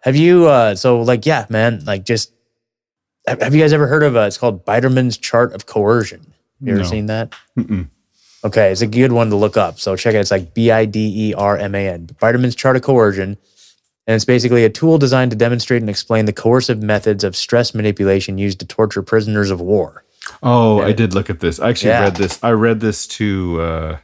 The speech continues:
Speaker 2: to, uh, Andrew a couple shows ago.
Speaker 1: Okay, good, good, good. So it's like, they know exactly what they're doing.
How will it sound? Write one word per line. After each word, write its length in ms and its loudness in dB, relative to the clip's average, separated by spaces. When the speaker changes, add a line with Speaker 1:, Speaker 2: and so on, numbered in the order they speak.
Speaker 2:
to, 380 -2
uh, 200 -4
Andrew 380 -2
a 60 -4
couple 240 -8
shows 300 -6
ago. 260 -10
Speaker 1:
Okay, 220 2
good, 300 2
good, 160 2
good. 200 0
So 200 2
it's 160 -2
like, 300 -2
they 100 0
know 120 4
exactly 320 0
what 100 -2
they're 80 -12
doing. 300 -6